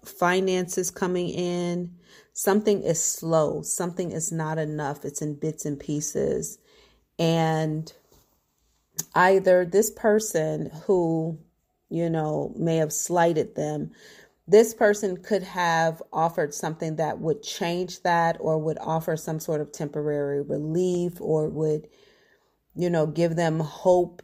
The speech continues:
at, you know, their situation changing, and, and it didn't happen. Whatever this is, whatever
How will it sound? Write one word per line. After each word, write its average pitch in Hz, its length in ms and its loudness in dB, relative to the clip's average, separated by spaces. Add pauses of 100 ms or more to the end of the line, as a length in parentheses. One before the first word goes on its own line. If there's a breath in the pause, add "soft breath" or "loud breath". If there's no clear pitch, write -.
at, 151 640 -2 (200)
you 170 180 -2
know, 165 140 -4
their 156 360 0
situation 170 920 0
changing, 165 920 -4 (100)
and, 156 320 -2
and 160 120 0
it 156 140 -2
didn't 147 200 0
happen. 143 580 -10 (640)
Whatever 160 420 -2
this 175 240 -4
is, 151 520 0
whatever 143 440 -8